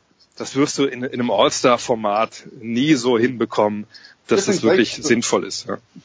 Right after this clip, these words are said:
Speaker 2: deswegen sag ich ja, als Basketball-Fan würde ich, würde ich dieses Spiel, ich, ich weiß nicht, ich finde, als, als, als Teenie in den neunzigern bist du ja tatsächlich nur ein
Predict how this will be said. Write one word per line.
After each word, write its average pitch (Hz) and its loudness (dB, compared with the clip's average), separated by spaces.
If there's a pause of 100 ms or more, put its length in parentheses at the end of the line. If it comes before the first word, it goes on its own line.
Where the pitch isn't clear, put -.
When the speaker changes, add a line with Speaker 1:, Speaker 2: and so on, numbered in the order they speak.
Speaker 2:
deswegen 170 -4
sag 175 2
ich 175 0
ja, 151 4
als 123 0
Basketball-Fan 156 -2
würde 151 0
ich, - -8
würde 156 2
ich 170 -4
dieses 180 0
Spiel, - 0
ich, - -4
ich 139 -4
weiß 233 0
nicht, 226 2
ich - -20
finde, 254 2 (120)
als, 170 0
als, 165 2
als 151 0
Teenie 247 0
in 165 -6
den 175 -2
neunzigern 202 0 (560)
bist 220 -4
du 208 -2
ja 185 6
tatsächlich 170 -2
nur 196 0
ein 175 -4